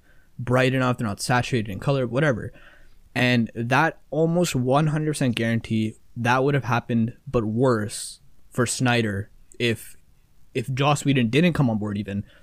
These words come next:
and he released a two-hour or two-and-a-half-hour version of this movie. Keep the tone, keep the darkness, but, you know, I think it, like, not, and that's not to say that the movie would have suffered, but I think,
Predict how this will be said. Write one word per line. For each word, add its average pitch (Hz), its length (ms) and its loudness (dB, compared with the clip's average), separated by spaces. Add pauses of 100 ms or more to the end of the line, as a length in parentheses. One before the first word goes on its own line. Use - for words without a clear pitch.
(120)
and 117 200 -2
he 147 180 0
released 127 380 0
a 120 80 -4
two-hour 113 400 -2
or 110 100 -2
two-and-a-half-hour 104 720 -6
version 104 300 -6
of 123 240 -2
this 131 180 0
movie. 123 380 -4 (280)
Keep 180 280 0
the 202 100 4
tone, 151 300 0
keep 135 240 -2
the 143 80 -2
darkness, 117 500 -4 (920)
but, 120 260 0 (280)
you 123 140 0
know, 104 220 -2 (840)
I 127 100 0
think 147 400 -2 (160)
it, 147 180 -6
like, 123 400 0
not, 123 400 2
and 123 180 2
that's 131 200 2
not 175 120 4
to 139 80 2
say 135 160 0
that 117 160 0
the 123 60 -2
movie 110 520 0 (520)
would 120 180 0
have 98 120 -4
suffered, 160 480 0
but 120 100 0
I 110 100 2
think, 113 540 -2